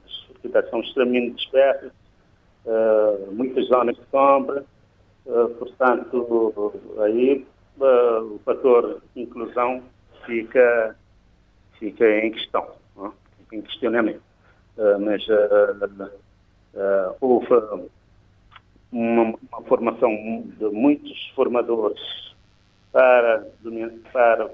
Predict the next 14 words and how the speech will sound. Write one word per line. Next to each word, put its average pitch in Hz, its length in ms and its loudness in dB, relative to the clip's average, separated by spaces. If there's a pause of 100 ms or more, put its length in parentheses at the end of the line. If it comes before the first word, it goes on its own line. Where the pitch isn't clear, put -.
(200)
lecionarem 107 600 -8 (380)
à 101 80 -4
distância, - 500 -2
portanto, - 380 -10
eu 101 280 -2 (220)
sou 107 160 -2
um 107 80 0
dos 104 140 -8
formadores, 104 760 -6 (540)
portanto, 107 300 -6
posso, - 260 -8 (100)
posso - 260 -4
dar, 101 360 2
sou 101 300 -8